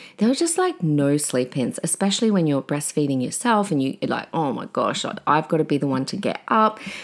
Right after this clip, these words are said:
I remember sometimes Cameron, I'd be like, "I'm so tired," and he'd go, "I'll do the last feed. We'll bottle feed her for the last feed. You go to bed." But I could never actually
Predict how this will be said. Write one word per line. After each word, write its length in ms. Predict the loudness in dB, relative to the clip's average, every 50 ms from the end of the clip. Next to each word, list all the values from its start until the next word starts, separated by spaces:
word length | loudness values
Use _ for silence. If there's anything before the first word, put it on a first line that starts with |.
| -14 -16 -18 -18 _ _ 0 4
I 60 | 6
remember 280 | 6 8 8 6 6
sometimes 560 | 4 4 4 2 2 4 4 4 4 2 0 -2
Cameron, 540 | -4 0 0 2 2 4 4 4 2 2 2
I'd 160 | 0 0 0
be 140 | 0 0 2
like, 340 | 2 2 0 0 -2 -6 -14 _ _ _ _ _ _ _ -4 0
"I'm 160 | 2 2 2
so 200 | 2 2 0 0
tired," 260 | 0 0 0 0 0
and 100 | 0 0
he'd 120 | -2 -2 0
go, 180 | 0 0 2 4
"I'll 160 | 4 4 4
do 160 | 4 2 2
the 80 | 2 4
last 320 | 2 2 0 -2 -6 -2
feed. 180 | 0 0 0 0
We'll 120 | -2 -4
bottle 280 | -2 -2 0 0 0 0
feed 340 | -2 0 0 0 0 0 0
her 180 | -2 -4 -4
for 120 | -2 -4 -2
the 80 | 0
last 360 | 0 0 0 0 -2 -6 -4 0
feed. 280 | 2 2 2 0 0
You 120 | -2 -4 0
go 160 | 0 0 0
to 80 | 0
bed." 400 | 0 -2 0 0 2 0 0 -2 -10 -14 -20 -20 -20 -20 -20 -20 -20 -20 _ _
But 80 | 2 4
I 120 | 4 4
could 180 | 4 2 4 6
never 540 | 6 6 6 6 4 4 2 2 2 0 0 0
actually 600 | 0 -2 -2 -2 -4 0 2 2 4 4 2 0